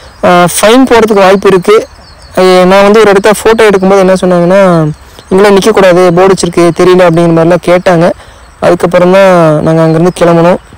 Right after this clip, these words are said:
முதுமலை ஃபாரஸ்ட்குள்ள என்ட்ரி ஆனீங்கன்னா, left and right side-ல வந்துட்டு ஃபுல்லாவே தேக்கு மரங்கள் வந்து நிறைய பார்க்க முடியும். இந்த தேக்கு மரங்கள்லாம் வந்துட்டு கவர்மெண்ட்டால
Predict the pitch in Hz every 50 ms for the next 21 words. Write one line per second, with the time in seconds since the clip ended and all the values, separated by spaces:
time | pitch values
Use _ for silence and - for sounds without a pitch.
0 | - _ _ _ _ _ _ _ _ _ _ _ _ _ _ _ _ - 180 202
1 | 214 226 240 247 240 240 - 208 196 196 - 190 185 180 185 185 190 196 196 185
2 | 180 175 170 175 185 185 175 160 156 160 180 180 - - - 233 220 208 185 180
3 | 175 180 - 180 175 175 170 170 175 170 185 180 180 - 190 185 190 196 185 185
4 | 185 180 170 156 160 - 202 208 220 208 - 214 208 202 190 180 165 160 156 156
5 | 165 262 - - 156 151 156 175 165 - 202 170 165 175 170 170 160 156 160 180
6 | - - - - - - - - - - - - - - 208 190 190 180 170 185
7 | 214 220 214 233 220 214 208 196 196 196 202 196 190 185 180 196 196 196 190 185
8 | 180 165 160 170 180 185 185 196 190 185 175 180 180 180